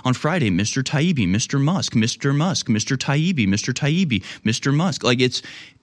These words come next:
what is the actual information? What did they actually share? What did they actually show in the Twitter files?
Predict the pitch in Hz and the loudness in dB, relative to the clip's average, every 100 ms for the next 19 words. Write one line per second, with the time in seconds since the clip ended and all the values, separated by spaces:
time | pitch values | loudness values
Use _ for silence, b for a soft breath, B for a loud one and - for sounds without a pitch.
0 | _ _ _ _ _ - 123 135 147 180 | _ _ _ _ _ -10 -4 2 4 4
1 | 160 160 156 165 151 147 139 131 143 147 | 2 4 4 2 2 2 2 2 2 2
2 | 98 107 160 165 151 143 131 139 - 151 | 0 2 0 0 2 2 4 0 0 0
3 | 127 120 - 151 131 92 - - 117 123 | 2 2 2 2 2 0 -4 -8 -2 2
4 | 160 - 151 135 117 113 135 - 151 139 | 0 0 2 2 2 2 0 0 0 2
5 | 127 - 143 160 160 131 - 170 165 - | 2 2 2 2 2 0 -2 -2 0 0
6 | 107 104 107 - | 2 2 0 -4